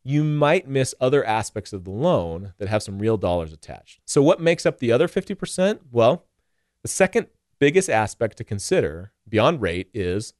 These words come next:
the fees. Okay, so the second thing I want you to compare are fees. So many banks will tack on various fees to dental practice loans, and they're always payable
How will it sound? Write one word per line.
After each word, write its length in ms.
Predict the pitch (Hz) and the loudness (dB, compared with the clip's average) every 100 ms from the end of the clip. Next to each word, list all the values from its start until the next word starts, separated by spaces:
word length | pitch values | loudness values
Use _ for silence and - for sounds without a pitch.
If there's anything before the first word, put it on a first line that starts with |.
| - | -14
the 80 | |
fees. 460 | 117 269 156 - - _ _ _ _ _ _ _ | -8 -6 -6 -10 -20 _ _ _ _ _ _ _
Okay, 220 | - - 123 | -4 -2 0
so 120 | 131 | -2
the 80 | 110 | -6
second 420 | - 170 214 185 | -2 0 0 0
thing 160 | 170 | 0
I 40 | 147 | 2
want 180 | 143 - | 0 -2
you 40 | |
to 60 | 131 | -6
compare 480 | 113 - 123 156 - _ _ _ _ | -4 0 0 0 -4 _ _ _ _
are 120 | 110 - | -2 -2
fees. 500 | - 92 69 - _ _ _ _ _ _ _ _ _ _ _ _ | -2 -6 -6 -18 _ _ _ _ _ _ _ _ _ _ _ _
So 140 | - 160 | 4 4
many 260 | 175 240 | 6 4
banks 300 | 180 156 147 | 4 2 2
will 60 | 139 | -4
tack 300 | - 135 - | 2 2 2
on 140 | 127 | -2
various 300 | 117 123 117 | 2 2 0
fees 320 | - 120 117 | -4 -6 -6
to 100 | - | -6
dental 200 | 113 110 | -4 -2
practice 420 | 104 98 95 90 - | -2 -4 -6 -12 -16
loans, 300 | 73 76 - | -16 -16 -12
and 180 | 127 123 | -6 0
they're 280 | 131 127 117 _ _ | 2 2 0 _ _
always 600 | 120 143 180 190 190 190 | 4 6 6 4 2 0
payable 680 | - - 117 98 90 92 | -4 0 2 0 -2 -6